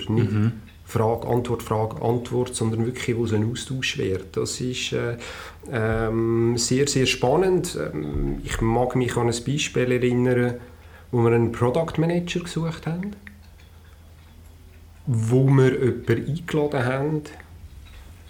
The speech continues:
Speaker 1: der die Erfahrung nicht gehabt hat,
Speaker 2: Ja.
Speaker 1: aber zu dem, was ich am Anfang gesagt habe, ähm, einen roten Faden im C V rein, tolle Unterlagen. Und die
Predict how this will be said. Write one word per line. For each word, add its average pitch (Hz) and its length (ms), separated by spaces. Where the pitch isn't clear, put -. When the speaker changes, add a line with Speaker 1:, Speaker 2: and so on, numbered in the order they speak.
Speaker 1:
der 101 120
die 98 140
Erfahrung 98 540
nicht 107 160
gehabt 151 260
hat, - 580
Speaker 2:
Ja. 107 120
Speaker 1:
aber 107 280
zu - 140
dem, 113 240
was 107 80
ich 101 60
am 98 80
Anfang 151 320
gesagt - 420
habe, 262 140
ähm, 117 640
einen 110 120
roten 117 360
Faden 123 340
im 113 120
C 151 300
V 185 200
rein, 208 100
tolle 135 360
Unterlagen. 170 640
Und 127 200
die 151 240